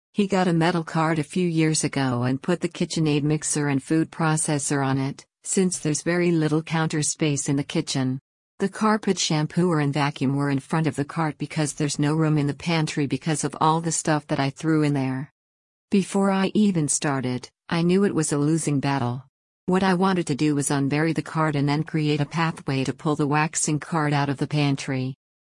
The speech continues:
We have the second massage table that Lion laments we never use.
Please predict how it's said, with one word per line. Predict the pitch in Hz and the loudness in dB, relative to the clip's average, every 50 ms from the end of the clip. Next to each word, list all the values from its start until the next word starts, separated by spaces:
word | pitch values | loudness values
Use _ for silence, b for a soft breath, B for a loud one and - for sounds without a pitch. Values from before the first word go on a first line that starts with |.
| _ _ | _ _
We | 196 190 180 | 2 2 4
have | 180 196 - | 2 2 2
the | - 170 | 0 0
second | - - 196 190 196 - 190 170 | 0 0 0 0 0 0 0 0
massage | 156 156 147 - 160 151 160 170 170 - - | 0 0 0 2 2 2 2 2 0 -2 -2
table | - 160 156 151 - 143 135 131 | 0 0 0 2 0 -2 -2 -2
that | 147 147 - | -2 -2 0
Lion | 147 147 156 165 170 170 165 156 | 0 0 0 0 0 0 0 0
laments | 147 143 139 143 139 135 - - - | 0 2 2 2 0 0 -2 -2 -2
we | - 143 143 | 0 2 2
never | 147 156 156 160 160 | 2 2 0 0 0
use. | 156 151 131 123 120 123 - - - | 0 0 0 0 -2 -4 -4 -6 -6